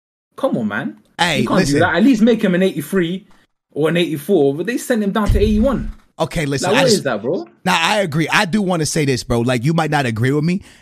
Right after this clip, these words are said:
Speaker 2: and I know you're a Ronaldo fanboy, so you're probably gonna agree with me. But I would say this: the, the, the, the,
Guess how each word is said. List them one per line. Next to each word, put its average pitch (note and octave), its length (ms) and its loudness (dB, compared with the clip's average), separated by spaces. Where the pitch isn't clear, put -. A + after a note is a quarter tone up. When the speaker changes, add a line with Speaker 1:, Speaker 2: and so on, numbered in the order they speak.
Speaker 2:
and C3 120 0
I C3 80 2
know C3+ 180 0
you're B2 240 0
a A2+ 40 -2
Ronaldo A#2+ 540 -2
fanboy, B2+ 400 0
so - 80 -6
you're A2 160 -2
probably B2 300 0
gonna B2+ 240 -2
agree A#2+ 220 -2
with B2 100 -2
me. C3 160 -2
But B2 240 0
I D#3+ 160 0
would F#3 180 -2
say C3+ 180 -2
this: A#2+ 200 -2
the, C3+ 140 -4
the, B2 200 -4
the, B2+ 180 -2
the, B2+ 260 -2